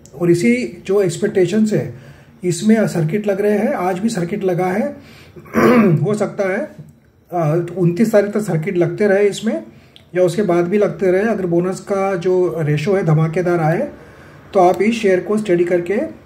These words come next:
इसमें aim order लगा सकते हो। Company का नाम है Intellivet Capital Ventures Limited, आईएनटीई डबल एल आई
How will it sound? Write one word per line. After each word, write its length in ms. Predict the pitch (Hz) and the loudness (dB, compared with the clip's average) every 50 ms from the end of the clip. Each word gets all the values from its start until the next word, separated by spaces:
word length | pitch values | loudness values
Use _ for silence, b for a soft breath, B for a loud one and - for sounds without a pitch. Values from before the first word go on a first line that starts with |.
| - - - 160 | -20 -16 -12 -12
इसमें 240 | 151 - 214 190 | -6 -2 0 2
aim 160 | 185 185 180 180 | 2 2 4 4
order 240 | 175 170 170 175 | 2 2 2 0
लगा 260 | 160 139 135 156 175 180 | 0 -2 -2 -2 -2 -2
सकते 300 | 165 190 185 - 220 214 | -4 -6 -6 -4 -2 -2
हो। 300 | 202 233 294 294 B B B B B B B B - - | 0 0 -2 -4 B B B B B B B B -2 0
Company 360 | 202 220 214 254 247 262 247 | 0 2 4 2 2 2 2
का 160 | - 247 233 | 2 2 2
नाम 300 | 220 214 208 208 202 190 | 4 2 2 0 0 0
है 340 | 190 196 214 220 - - - - - - - 185 | 0 -2 -2 -4 -6 -10 -16 -20 -20 -4 -2 -2
Intellivet 680 | 190 208 214 233 233 233 233 233 220 226 233 240 233 - - 156 - 190 | 0 2 2 2 4 4 4 4 4 2 2 0 -2 -6 -10 -6 -2 0
Capital 440 | 185 180 208 202 208 220 214 220 196 175 | 0 0 0 -2 -2 -2 0 0 0 0
Ventures 420 | 165 170 165 - 196 190 - 185 | 0 -2 -2 -4 -6 -4 -4 -2
Limited, 380 | 165 170 170 156 170 151 107 - - - - - B B B B B B B B B B - - - - - - - - - - | -2 -2 -2 -2 -4 -6 -8 -10 -12 -18 -20 -20 B B B B B B B B B B -20 -20 -20 -20 -20 -20 -20 -20 -6 0
आईएनटीई 1200 | - 190 214 240 247 233 220 214 220 226 233 220 - 226 233 240 254 226 220 202 202 208 214 196 160 | 2 4 4 4 4 2 2 2 2 2 0 0 0 0 0 0 0 -2 -4 -6 -4 -2 -2 -2 0
डबल 300 | 185 196 196 220 233 240 | 0 0 0 0 0 0
एल 320 | - 196 190 190 202 214 208 - | 0 2 2 2 2 0 0 -2
आई 240 | 196 214 208 175 | 0 2 2 2